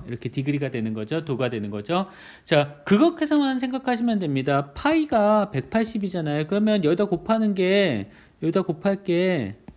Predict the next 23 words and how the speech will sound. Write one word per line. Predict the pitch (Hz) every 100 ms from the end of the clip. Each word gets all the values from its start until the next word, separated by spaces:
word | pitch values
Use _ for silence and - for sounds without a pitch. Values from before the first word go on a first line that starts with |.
| _ _ - - _ _
어, | 185 185 185
파이분의 | - 294 311 302 285 269
백팔십이야? | 269 170 - 226 220 - 220 233 277 330 - -
아니면은 | - 185 196 202 208 254 294 294 -
백팔십 | - 175 - 233 220 226 220
분의 | - 196 196 -
파이야? | - 247 190 139 196 214 - _ - - _ - _ - - _
요거죠. | 226 226 277 214 190 208 185
둘 | - 226
중에 | 277
하나겠지. | 277 320 311 269 - 226
파이분의 | 220 302 339 330 311
백팔십 | 247 254 247 254
아니면 | 247 240
백팔십 | 214 185 214 214
분의 | 214 208
파이잖아. | 240 226 202
반대로 | 196 247 294 240 233 202 117 - -
디그리를 | - 220 247 330 311 294
라디안으로 | 139 135 262 277 269
바꾸는 | 226 170 220 220
것도 | 214 220
마찬가지로 | 196 123 190 196 180 190 233 262